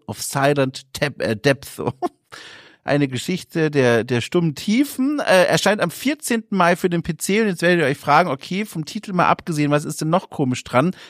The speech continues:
Kann ich euch sagen. Es ist, Achtung, fast schon eine Art Hommage an einen der unterschätztesten Filme der Filmgeschichte, nämlich Waterworld. Es ist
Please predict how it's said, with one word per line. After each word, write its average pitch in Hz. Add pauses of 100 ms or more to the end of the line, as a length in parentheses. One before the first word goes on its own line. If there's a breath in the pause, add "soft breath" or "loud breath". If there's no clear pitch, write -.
(140 loud breath)
Kann 120
ich 120
euch 120
sagen. 135 (400 soft breath)
Es -
ist, -
Achtung, - (580)
fast -
schon 240
eine 190
Art 180
Hommage 170
an 165
einen 196
der 196
unterschätztesten 190
Filme 190
der 185
Filmgeschichte, 185 (260 loud breath)
nämlich 165
Waterworld. 139 (480 soft breath)
Es 156
ist -